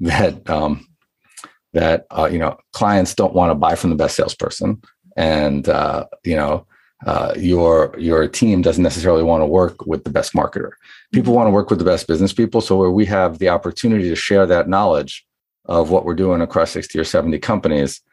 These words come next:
Speaker 1: uh, we're both creating, uh, opportunities for leaders to emerge and, uh, and, and grow out of their, their existing role and stay in the organization, and, uh, for the teams to benefit from, from the sharing of,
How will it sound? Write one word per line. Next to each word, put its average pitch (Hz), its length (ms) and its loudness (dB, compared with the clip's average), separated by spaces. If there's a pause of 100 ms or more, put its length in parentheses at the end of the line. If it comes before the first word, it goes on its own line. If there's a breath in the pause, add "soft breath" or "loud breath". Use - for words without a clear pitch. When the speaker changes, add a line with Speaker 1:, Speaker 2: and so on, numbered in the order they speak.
(300)
Speaker 1:
uh, 80 180 -2
we're 87 140 2
both 87 380 0 (120)
creating, 87 600 2 (800)
uh, - 220 -4
opportunities 101 600 2
for 90 160 0
leaders 90 340 2
to - 160 0
emerge 82 600 2 (420)
and, 80 440 -2
uh, 73 280 -4
and, 82 280 -2
and 87 180 2
grow 95 240 2
out 82 320 2
of 92 320 2 (180)
their, 95 220 4
their 95 220 2
existing 95 380 0
role 95 240 2
and 92 100 0
stay 85 280 -2
in 87 180 -2
the 85 80 0
organization, 85 800 0 (460)
and, 87 480 0
uh, 82 320 -6
for 95 220 0
the 82 100 -2
teams 104 400 2
to - 100 -4
benefit 90 560 0 (480)
from, 87 520 0
from 87 220 -2
the 85 60 0
sharing 85 420 0
of, 69 100 -10